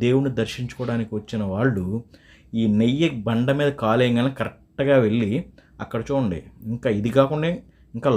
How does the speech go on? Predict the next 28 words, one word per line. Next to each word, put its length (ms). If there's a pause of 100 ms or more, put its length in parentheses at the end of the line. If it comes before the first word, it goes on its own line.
లోపలికి 400
ఇంకో 140 (100)
గది 180
ఉంది. 160 (1120)
అక్కడ 240 (100)
కనీసం 480
మనం 140 (120)
ఎంత 580 (800)
లైట్ 280
వేసి 240
చూసినా 260
సరే 160
కన్-, 140 (240)
కంటికి 280
కనపట్ల, 360
అంత 320
చీకటిగా 380
ఉంది 120
చూడండి. 260 (600)
అక్కడ 540
ఉందంట 280 (120)
మెయిన్ 200 (180)
కత్తుల 340 (120)
బావి, 320
ఒక 160
పెద్ద 220 (100)
బావి 320
తోయించారంట. 420